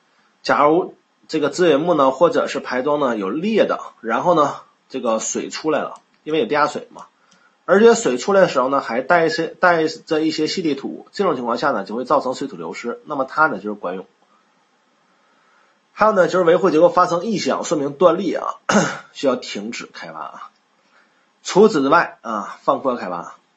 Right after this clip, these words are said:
对于边坡出现失稳征兆，就是滑坡产生开裂的迹象，需要停止开发，以及坑底隆起需要停止开发。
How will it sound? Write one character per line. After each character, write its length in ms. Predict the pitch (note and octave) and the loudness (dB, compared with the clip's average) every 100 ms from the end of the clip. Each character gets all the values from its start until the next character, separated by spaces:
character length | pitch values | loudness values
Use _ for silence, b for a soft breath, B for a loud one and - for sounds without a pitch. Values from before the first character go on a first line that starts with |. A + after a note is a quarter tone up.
| _ _ _ _ _ _ _ _ _ - - - | _ _ _ _ _ _ _ _ _ -14 -12 -4
对 160 | D#3+ | 0
于 320 | C3+ C#3 - - _ | 2 2 0 -12 _
边 200 | D3 C#3+ | -2 -2
坡 220 | C3+ C#3 | 0 0
出 160 | C3+ C#3+ | 0 -2
现 160 | C#3 C3+ | -2 -2
失 180 | - | -2
稳 160 | C#3+ G2+ | -2 -2
征 180 | G#2+ G#2+ | -4 0
兆， 220 | C3 - | 0 0
就 160 | - A#2 | -6 -8
是 80 | - | -6
滑 200 | G2 A2+ | -4 -4
坡 340 | - B2+ - _ _ | -2 -2 -2 _ _
产 220 | - G#2 | -10 -8
生 160 | A#2+ | -8
开 180 | B2+ C3 | -8 -6
裂 140 | C#3 D3+ | -4 -4
的 100 | B2 | -4
迹 240 | E3 C3 | -4 -4
象， 260 | A#2 - - | -6 -8 -10
需 140 | B2 | -8
要 80 | G#2 | -8
停 220 | - G2 | -8 -14
止 80 | F#2 | -14
开 140 | - | -12
发， 200 | D#2 D#2+ b b b b - | -14 -14 b b b b -2
以 140 | D#3 | -2
及 200 | C3+ F3 | 2 0
坑 400 | F3+ - G3+ A3+ | 0 0 0 0
底 160 | D3 F#2+ | -2 -4
隆 260 | G2+ C3 | -8 -6
起 380 | E3 - - - | -6 -8 -10 -14
需 200 | - - | -14 -6
要 80 | G#2+ | -6
停 300 | G#2 G2 G2+ | -6 -10 -14
止 120 | - - | -14 -16
开 180 | - | -14
发。 200 | D2+ D2+ | -14 -14